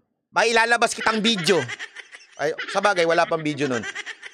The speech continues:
Kasi nga ho, wag ho nating kakalimutan na hindi ho, meron ho tayong, eto ha, hi-, hindi ho ito pagiging espiritual. Kaya lang, since nagke-claim na rin naman tayong lahat na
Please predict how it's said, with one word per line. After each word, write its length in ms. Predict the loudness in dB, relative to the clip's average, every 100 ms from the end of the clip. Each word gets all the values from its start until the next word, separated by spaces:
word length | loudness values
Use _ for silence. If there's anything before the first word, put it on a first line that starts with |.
| -20 _ _ _ _ _ _ -4
Kasi 240 | 0 0
nga 240 | 2 2 4
ho, 240 | 2 0 0
wag 120 | 0
ho 80 | 2
nating 320 | 2 2 0
kakalimutan 1040 | 2 2 2 0 0 -2 0 2 2 0 -8 _ _ _ _ -4
na 80 |
hindi 400 | -2 0 2 2
ho, 280 | 2 0 -2 -6 -2
meron 280 | 2 2 2
ho 80 | 2
tayong, 440 | 2 2 2 -2 -2
eto 200 | -2 2
ha, 320 | 2 4 2
hi-, 320 | -2 -10 -6
hindi 160 | -2 0
ho 120 | 0 0
ito 160 | 0 0
pagiging 400 | 2 0 0 -4
espiritual. 840 | -6 0 0 2 2 2 2 -2 _ _ _ _
Kaya 320 | -2 2 4
lang, 140 | 4 0
since 320 | 0 0 0
nagke-claim 580 | 0 2 2 2 2 2
na 140 | 2
rin 80 | 2
naman 240 | 2 2
tayong 260 | 2 2 2
lahat 240 | 0 0
na 80 | -2